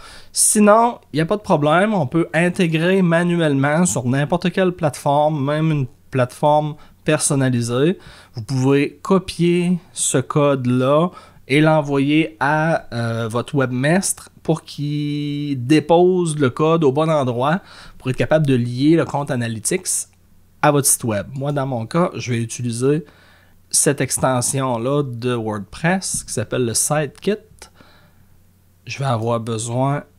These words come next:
probablement de ce code-là, donc je vais le copier avec le petit icône qui est là. Et je vais aller sur mon site web, dans l'interface de gestion de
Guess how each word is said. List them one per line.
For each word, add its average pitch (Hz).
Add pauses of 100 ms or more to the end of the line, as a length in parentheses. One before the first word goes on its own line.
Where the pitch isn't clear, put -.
(100)
probablement 120 (640)
de 113 (600)
ce -
code-là, 123
donc 131
je 104
vais 110
le 113
copier 131
avec 127
le 123
petit -
icône 127
qui -
est 110
là. 160 (520)
Et 196
je 123
vais 131
aller 147
sur 220
mon 170
site -
web, 180 (1300)
dans 131
l'interface 143
de 139
gestion 165
de 151